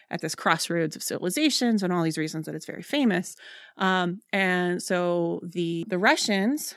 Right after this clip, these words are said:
well, Soviets, 'cause it was nineteen forty-one, um, they were excavating at Goryamir, and the, there's an inscription on the tomb that threatens great misfortune to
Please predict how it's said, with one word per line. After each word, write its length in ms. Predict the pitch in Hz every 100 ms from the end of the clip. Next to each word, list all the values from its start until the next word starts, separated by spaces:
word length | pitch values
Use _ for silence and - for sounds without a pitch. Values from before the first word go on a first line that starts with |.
| -
well, 140 | 175 - -
Soviets, 840 | - - 269 226 175 214 - - - _ -
'cause 140 | 180
it 60 | 180
was 100 | 175
nineteen 300 | 175 - 175
forty-one, 420 | 180 165 170 226 - - - -
um, 480 | 196 190 180 175 175 _ _ _ _ _
they 160 | 190 180
were 260 | 175 - -
excavating 680 | 190 - 202 180 175 240 294
at 280 | 190 175 170
Goryamir, 600 | 170 170 170 165 165 208 277 _ _ _ _ _
and 640 | 180 180 180 175 170 170 160 - _ _ _ -
the, 380 | 180 160 180 175
there's 240 | 175 175
an 80 | 170
inscription 440 | 170 - 214 - 196
on 100 | 180
the 80 |
tomb 560 | 170 - 196 190 180 165
that 140 | -
threatens 380 | - 190 - 185
great 260 | - 190 196
misfortune 680 | 180 - 180 175 - 165
to 120 | 156